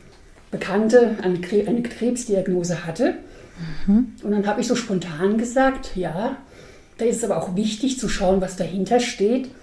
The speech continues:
Speaker 1: Und in dem Moment hatte ich so das Gefühl, als hätte ich das zu mir selber gesagt. Das war
Speaker 2: Mhm.
Speaker 1: so ein Gefühl, so ganz
Speaker 2: Mhm.
Speaker 1: komisch.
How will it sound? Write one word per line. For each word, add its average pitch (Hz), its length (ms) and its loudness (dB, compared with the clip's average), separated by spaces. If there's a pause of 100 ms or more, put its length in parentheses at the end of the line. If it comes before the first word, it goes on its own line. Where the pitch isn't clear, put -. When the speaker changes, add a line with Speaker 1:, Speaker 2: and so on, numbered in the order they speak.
(300)
Speaker 1:
Und 190 80 -2
in 170 160 0
dem 254 180 6
Moment 285 440 6
hatte 247 120 -2
ich - 80 -4
so 214 120 -6
das - 180 -8
Gefühl, 208 440 -6
als 196 180 -4
hätte 190 120 -4
ich 202 80 -12
das - 140 -12
zu - 140 -10
mir 165 80 0
selber 160 300 -4
gesagt. - 440 -14 (600)
Das 208 140 2
war 190 80 6
Speaker 2:
Mhm. - 40 4
Speaker 1:
so 196 80 -2
ein 170 140 -2
Gefühl, 185 480 -4 (840)
so - 120 -12
ganz 226 260 0
Speaker 2:
Mhm. 202 120 6
Speaker 1:
komisch. 196 420 4